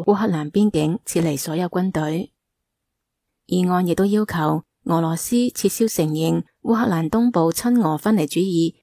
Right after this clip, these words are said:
控制嘅頓內茨克同盧甘斯克兩個地區為獨立國家。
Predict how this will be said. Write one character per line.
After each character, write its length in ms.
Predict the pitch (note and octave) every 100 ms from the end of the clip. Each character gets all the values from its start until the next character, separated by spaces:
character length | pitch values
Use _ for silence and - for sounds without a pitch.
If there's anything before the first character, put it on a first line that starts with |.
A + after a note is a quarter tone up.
| _
控 220 | - F#3+
制 80 | F#3
嘅 360 | F3 E3+ F3+ F3+
頓 160 | -
內 180 | D#3 D#3
茨 200 | D#3 -
克 320 | C#3+ G#3 G#3+ A3 _ -
同 220 | E3 D#3
盧 160 | D#3
甘 180 | D#3 G3
斯 220 | G#3+ A3
克 300 | G3+ G3+ G3+ - _
兩 200 | - E3+
個 120 | F3+
地 180 | F#3+ D#3+
區 240 | - G#3 G#3
為 200 | D#3+ C#3+
獨 180 | D#3
立 80 | D3+ D3+
國 220 | E3 E3
家。 360 | F#3 F3+ F#3